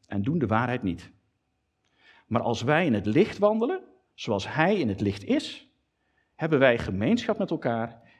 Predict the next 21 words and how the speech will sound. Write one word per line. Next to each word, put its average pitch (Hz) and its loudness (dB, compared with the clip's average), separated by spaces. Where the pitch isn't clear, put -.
en 107 -2
het 95 -2
bloed 202 2
van 139 -2
Jezus 127 0
Christus, - -8
zijn 139 0
Zoon, 104 -2
reinigt 165 -2
ons 131 -6
van - -12
alle 127 2
zonde. 98 -4
Als 143 2
wij 156 6
zeggen 185 2
dat 139 2
we 131 0
geen 123 0
zonde 113 2
hebben, 185 0